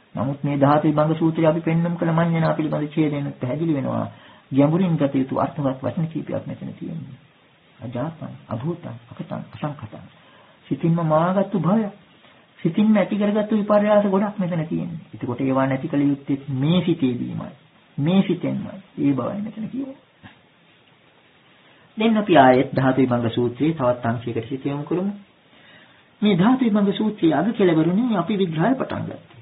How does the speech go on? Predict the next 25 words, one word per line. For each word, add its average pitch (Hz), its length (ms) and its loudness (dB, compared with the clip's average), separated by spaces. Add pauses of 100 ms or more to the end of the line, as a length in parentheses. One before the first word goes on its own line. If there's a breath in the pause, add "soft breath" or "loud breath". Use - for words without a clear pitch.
මක්නිසාද? 117 560 -6 (760 soft breath)
මඤ්ඤණා 208 420 4
ගැන 220 180 2
බුදු 165 160 2
පියාණන් 170 400 2
වහන්සේ 165 300 4
ප්‍රකාශ 139 420 2
කරන 151 200 -4
මේ 135 160 -4
පාඨය 127 440 -2
වැදගත් 165 360 -2
නිසා. - 300 -16 (1400 soft breath)
නමුත් 269 260 2
මේ 208 200 4
සූත්‍රයේදී 220 600 4
පුකුසාති 190 520 0
ස්වාමීන් 160 380 2
වහන්සේට 175 360 0
ඇත්ත 143 220 -2
වශයෙන්ම 196 520 -2
බුදු 139 200 -2
පියාණන් 139 360 -2
වහන්සේ 135 280 -4
ප්‍රකාශ 139 420 -6
කරන්නේ 127 540 -6